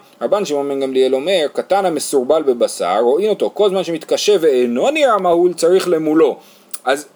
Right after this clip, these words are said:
שמואל ורשב"ג בעצם כאילו מסכימים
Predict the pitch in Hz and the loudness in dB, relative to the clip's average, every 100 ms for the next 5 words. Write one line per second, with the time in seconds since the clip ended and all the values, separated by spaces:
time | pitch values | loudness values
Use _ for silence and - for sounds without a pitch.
0 | _ - - 220 277 208 170 185 247 202 | _ -12 -2 2 2 2 0 0 0 2
1 | 185 196 196 180 _ _ - 196 196 180 | 0 2 0 -4 _ _ -4 -2 0 0
2 | - 190 233 185 | -2 -2 0 -2